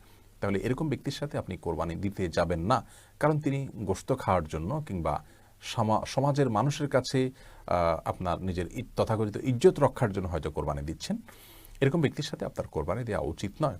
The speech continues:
কোনো ব্যক্তি মাঝে মধ্যে তার নামাজ ছুটে যায় বা নিয়মিত করেন না,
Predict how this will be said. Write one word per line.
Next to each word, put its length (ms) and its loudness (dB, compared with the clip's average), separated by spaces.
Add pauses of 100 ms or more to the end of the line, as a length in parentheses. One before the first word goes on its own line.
(120)
কোনো 140 2
ব্যক্তি 280 0
মাঝে 240 2
মধ্যে 180 0
তার 180 0
নামাজ 220 0
ছুটে 280 -2
যায় 260 -2 (320)
বা 80 4
নিয়মিত 360 0
করেন 300 2
না, 280 -2